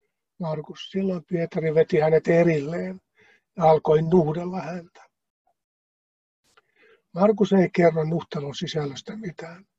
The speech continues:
Hän jättää sen valistuneen lukijan arvattavaksi. Vähän aikaisemmin Pietari oli kaikkien opetuslasten puolesta kutsunut Jeesusta Messiaaksi. Hänellä ei ollut aikomustakaan perua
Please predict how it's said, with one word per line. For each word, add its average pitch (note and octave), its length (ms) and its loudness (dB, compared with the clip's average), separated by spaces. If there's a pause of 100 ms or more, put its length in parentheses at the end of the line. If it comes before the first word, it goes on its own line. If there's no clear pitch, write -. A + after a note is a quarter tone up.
(400)
Hän E3+ 140 0
jättää E3+ 420 4
sen D#3+ 360 -2
valistuneen D#3 640 2
lukijan D3+ 420 -4
arvattavaksi. D3 800 -8 (1080)
Vähän F#3+ 280 8
aikaisemmin D#3 600 4
Pietari D#3+ 420 4
oli D3 220 2
kaikkien D#3 440 2
opetuslasten D#3 800 -6
puolesta D#3+ 460 -2
kutsunut D#3+ 500 -10 (480)
Jeesusta D#3+ 460 0
Messiaaksi. E3+ 800 -2 (800)
Hänellä F3 320 8
ei D#3 140 6
ollut D3+ 260 2
aikomustakaan D#3+ 840 -2
perua D3 340 -2